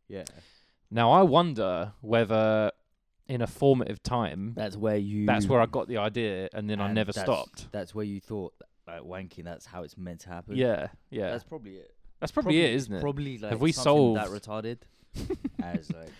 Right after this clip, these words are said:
Speaker 1: that's
Speaker 2: Yeah,
Speaker 1: what you
Speaker 2: Fountains
Speaker 1: said.
Speaker 2: of Wayne, uh, song.
Speaker 1: Yeah. <laughs>
Speaker 2: Yeah.
Speaker 1: Um, that actually makes t-, too much sense.
Speaker 2: It makes, yeah, it's too good an answer, really, isn't it?
Speaker 1: Yeah. I hope
Speaker 2: Yeah.
Speaker 1: that's not it.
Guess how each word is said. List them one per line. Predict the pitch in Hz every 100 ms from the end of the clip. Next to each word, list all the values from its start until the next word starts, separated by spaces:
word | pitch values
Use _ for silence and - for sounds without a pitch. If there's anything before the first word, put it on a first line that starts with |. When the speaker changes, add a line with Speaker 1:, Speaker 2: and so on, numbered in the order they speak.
| - -
Speaker 1:
that's | 113
Speaker 2:
Yeah, | 113
Speaker 1:
what |
you | -
Speaker 2:
Fountains | - 135 113 117
Speaker 1:
said. | 107
Speaker 2:
of |
Wayne, | 101 113 110 98
uh, | 92 90 92 95 - _ _
song. | - 98 92 92 - _ -
Speaker 1:
Yeah. | 101 98 -
<laughs> | 494 - _ _ _ _ _ _ _ - - -
Speaker 2:
Yeah. | 101 87 98 _ _ _ _ -
Speaker 1:
Um, | 92 98 101 101 98 - _ _ _ _ _ _ _
that | - 90
actually | - 76 -
makes | 82 80 - - _
t-, | - _ _
too | - 90
much | - - -
sense. | 73 -
Speaker 2:
It | 113
makes, | 135 123 -
yeah, | 143 117
it's | 110 -
too | - 180 160
good | 151 151
an | 123
answer, | 131 131 127 98
really, | 98 95 101
isn't | 101 85
it? | 82 - _ _ _ 95
Speaker 1:
Yeah. | 90
I | 71 87 80 -
hope | 92
Speaker 2:
Yeah. | 87 87
Speaker 1:
that's | 80 -
not | 80
it. | - -